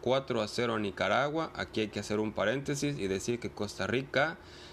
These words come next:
al parecer, trae un muy buen plan de trabajo. Costa Rica está implementando el recambio generacional y al director técnico Matosas le están saliendo las cosas, está,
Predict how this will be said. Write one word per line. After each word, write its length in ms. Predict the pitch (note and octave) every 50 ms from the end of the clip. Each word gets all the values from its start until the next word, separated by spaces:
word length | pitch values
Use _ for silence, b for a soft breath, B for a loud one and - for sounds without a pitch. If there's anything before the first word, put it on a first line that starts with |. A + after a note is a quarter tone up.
| B B B
al 160 | G2 G2+ G2
parecer, 420 | - G#2 G2 F#2+ F#2+ - A2+ A2+ G2
trae 240 | A2 G#2+ G2+ F#2+ F#2+
un 120 | G2 G2
muy 240 | G2+ A2+ C3+ D3 D3+
buen 300 | C#3 C#3 C#3+ D3 C#3+ C3+
plan 260 | - B2+ B2+ C3 B2+
de 80 | B2 B2
trabajo. 540 | - A#2 A2+ A#2 B2 B2+ C3 - C3+ B2 A#2
Costa 280 | - G#2 G2 - F#2 F#2+
Rica 280 | G2 A2 G#2 - A2+
está 340 | G#2 - - - A#2 A#2+ -
implementando 760 | - A2 G#2+ G2 G2+ F#2 F#2 F2+ F2+ F2+ - G#2+ A#2 C3+ C3 C3+
el 60 | C3+
recambio 440 | B2+ B2 A#2 - B2+ B2+ C3 C3+ C3+
generacional 800 | C3+ B2 A#2+ A#2 A2+ A2+ A2 - - A2+ A#2 B2 C3 C3+ - - -
y 240 | G#2+ G2 G2+ G2
al 200 | F#2+ G2 G2 F#2+
director 460 | F2+ F#2 F2+ F2 F2 - - A2+ A#2 A#2
técnico 480 | - B2+ B2+ B2+ B2+ B2 B2 - B2
Matosas 640 | A#2 G#2+ G2 F2+ - A2+ A#2 B2 A#2+ C3 B2+ B2 -
le 140 | - F2 F#2
están 320 | F2+ - - G2+ G2 F#2+
saliendo 320 | - F2+ E2+ F2+ F#2 F2 E2+
las 180 | E2+ F2 -
cosas, 460 | - - D3+ E3 E3+ - E3+ D#3+ D3
está, 420 | B2+ A2 G#2 - - A#2+ A#2+ A#2+